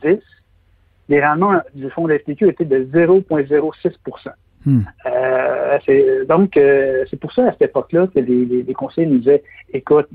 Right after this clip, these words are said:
Speaker 1: mets de l'argent dans, dans, dans les fonds, euh, de travailleurs juste quand t'es près de la retraite parce que les rendements sont pas assez bons, mais tu vas avoir ton trente pour cent. » Mais depuis deux mille dix jusqu'à aujourd'hui, les rendements, euh, sur dix ans sont de sept pour cent.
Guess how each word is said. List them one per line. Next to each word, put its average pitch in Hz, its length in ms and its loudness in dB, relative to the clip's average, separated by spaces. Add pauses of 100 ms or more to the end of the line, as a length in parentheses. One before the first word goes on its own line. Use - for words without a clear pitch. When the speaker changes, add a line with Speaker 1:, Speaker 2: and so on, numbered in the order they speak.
(120)
Speaker 1:
mets 151 120 0
de 143 60 -2
l'argent 147 280 0
dans, 131 340 -2
dans, 135 340 -6
dans 131 100 -12
les 135 160 -4
fonds, 151 340 -4
euh, 127 320 -6
de 135 60 -10
travailleurs 139 440 2 (240)
juste 170 300 -2
quand 151 160 0
t'es 143 120 2
près 160 200 0
de 151 60 0
la 139 100 4
retraite 135 460 0
parce - 160 -4
que - 80 -2
les 147 160 2
rendements 151 320 0
sont 147 120 -2
pas 147 160 0
assez 143 200 0
bons, 185 160 0
mais 202 100 0
tu - 100 -12
vas 175 60 -2
avoir 175 120 -2
ton 320 120 -2
trente 156 220 -6
pour - 160 -16
cent. » - 140 -8 (680)
Mais 160 100 2
depuis 160 340 2
deux 185 160 4
mille 151 320 2
dix 202 300 4 (220)
jusqu'à 147 340 -6
aujourd'hui, 135 640 0
les 147 240 2
rendements, 156 640 0
euh, 143 100 0
sur 143 140 -8
dix 131 160 -10
ans 180 160 0
sont - 100 -16
de 131 140 -4 (180)
sept 202 160 0 (140)
pour - 260 -10
cent. 139 140 -6